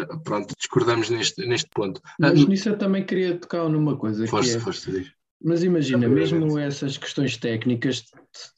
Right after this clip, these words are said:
Speaker 2: são ideológicas por trás. Por exemplo, o ministro das Finanças, que costuma ser sempre um cargo mais técnico, o Ministro das Finanças do P S e o Ministro das Finanças do P S T vai ser sempre diferente, apesar de serem ambos,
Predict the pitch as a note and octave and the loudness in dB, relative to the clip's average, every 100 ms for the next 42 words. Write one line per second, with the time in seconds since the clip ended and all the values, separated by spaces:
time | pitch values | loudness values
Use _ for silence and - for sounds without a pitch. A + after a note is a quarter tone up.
0 | _ - - D#3+ D#3+ C#3+ D#3 D#3 C#3+ D3 | _ -10 -2 0 2 2 2 2 0 0
1 | D3 - D3+ C#3+ F3+ F3+ D3 - C#3+ B2+ | -2 -2 -2 -2 -2 -4 -4 -2 0 2
2 | A2+ A2+ G#2 - _ _ _ _ _ _ | 0 -2 -4 -10 _ _ _ _ _ _
3 | _ _ _ - D3+ E3 F3 - D#3+ D#3+ | _ _ _ 0 2 4 2 0 2 0
4 | D3+ E3 C#3+ C3 A2+ - A#2 - - _ | 0 0 2 0 -2 -6 -6 -8 -12 _
5 | _ _ - C#3+ - D#3 D3 C#3+ D3 C#3+ | _ _ -2 -2 0 0 0 0 -2 -4
6 | - A#2 B2 A#2+ C3+ B2+ B2+ B2 - B2 | -4 -4 0 -2 0 0 0 0 -4 -4
7 | A2+ A#2 A#2 _ _ _ _ _ D#3+ D3+ | -2 -2 -4 _ _ _ _ _ 0 2
8 | D#3+ - D3 D#3 D3+ D#3+ C#3+ A#2+ B2+ C3 | 2 0 0 0 0 0 0 0 0 0
9 | B2 C#3 B2+ A2+ B2+ C3 B2 C3 C3 B2+ | 0 -2 -2 -2 0 0 0 -2 -2 -2
10 | C3 A#2 A2+ B2+ C3+ B2+ - C#3 C#3 C#3+ | -2 -2 -2 -4 -2 -4 -2 -2 -2 -2
11 | C#3+ D#3 C#3+ C#3+ C#3 F3 D#3 C#3+ C3+ C#3+ | -4 -2 -2 -2 -4 -4 -2 -4 -2 -2
12 | C3 - D3 C#3 C#3 C#3 C3 | -4 -6 -2 0 2 0 -2